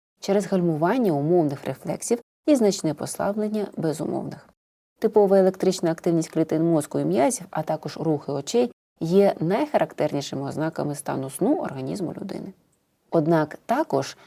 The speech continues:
сон — це діяльний стан кори великого мозку, що забезпечується діяльністю ретикулярної формації таламуса й гіпоталамуса. Завдяки взаємодії цих відділів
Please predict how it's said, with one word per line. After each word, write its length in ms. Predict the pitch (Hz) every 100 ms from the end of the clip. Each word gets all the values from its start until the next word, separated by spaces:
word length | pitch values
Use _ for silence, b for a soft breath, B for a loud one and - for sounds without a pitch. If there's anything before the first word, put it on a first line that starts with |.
| b
сон — 440 | - - 220 262 254
це 360 | - 190 196 -
діяльний 520 | 151 170 160 147 139
стан 340 | - 160 165
кори 360 | 185 147 151 175
великого 540 | 160 160 139 - 147 147
мозку, 420 | 135 - - 277 - _ _
що 140 | -
забезпечується 800 | 311 226 180 - 135 - 208 240
діяльністю 600 | 208 170 156 151 202 -
ретикулярної 640 | 196 - - 135 143 190 214
формації 640 | 262 262 156 - - 208
таламуса 640 | 247 156 135 151 208 240 269
й 80 |
гіпоталамуса. 880 | 214 247 254 - - - - - - - _ _ _ _ _
Завдяки 400 | 165 170 175 175
взаємодії 540 | 160 175 175 160 175
цих 260 | 170 170 -
відділів 420 | 285 - 143 131